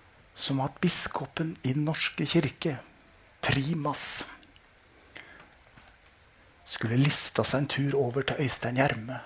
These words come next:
en kveld, en sen kveld, og sagt: "Du, når det gjelder dette med Den hellige ånd,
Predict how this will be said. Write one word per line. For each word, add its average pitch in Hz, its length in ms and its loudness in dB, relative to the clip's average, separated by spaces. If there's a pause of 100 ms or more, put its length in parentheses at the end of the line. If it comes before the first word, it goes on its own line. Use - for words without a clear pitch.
(160)
en 117 160 0
kveld, 123 320 -6 (160)
en 104 80 -6
sen 123 300 -2
kveld, - 400 -8 (840)
og - 80 -8
sagt: - 440 -6 (420)
"Du, - 80 6 (400)
når 110 140 -2
det 117 100 -2
gjelder 123 300 0
dette 123 220 -6
med 120 140 -6
Den 127 140 -2
hellige 135 240 -6
ånd, - 200 -18